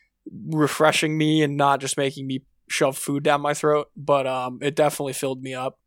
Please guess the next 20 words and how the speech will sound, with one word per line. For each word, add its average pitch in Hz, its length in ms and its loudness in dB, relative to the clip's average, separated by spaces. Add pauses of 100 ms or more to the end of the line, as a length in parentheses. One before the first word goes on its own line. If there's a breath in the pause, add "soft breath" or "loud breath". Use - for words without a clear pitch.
(220)
more 139 240 -2
than 135 140 -4
I 131 80 -6
thought 127 240 -2
it 139 80 -6
would. 139 300 -4 (580)
Um, 120 580 0 (1000)
and 135 500 2
I 143 80 4
tried 180 280 6
to 180 40 0
go 175 140 6
with, 156 180 2
uh, 139 440 4
something 147 420 -2
that 139 100 2
was, 131 120 -4
like, 127 140 -6
sugary 147 760 0
and 131 360 -8